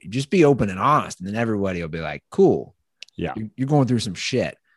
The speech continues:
Speaker 1: I'm not gonna badmouth somebody for going through personal emotional shit. We all do. Just be open and honest." Maybe Kyrie was going through a bad breakup. We don't know.
Speaker 2: Yeah.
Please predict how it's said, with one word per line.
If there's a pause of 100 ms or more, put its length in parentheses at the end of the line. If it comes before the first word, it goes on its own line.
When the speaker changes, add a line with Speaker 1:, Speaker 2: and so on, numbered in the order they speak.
(160)
Speaker 1:
I'm
not
gonna
badmouth
somebody
for
going
through (640)
personal
emotional
shit.
We
all
do. (320)
Just
be
open
and
honest." (1500)
Maybe
Kyrie
was
going
through
a
bad
breakup.
We
don't
know. (240)
Speaker 2:
Yeah.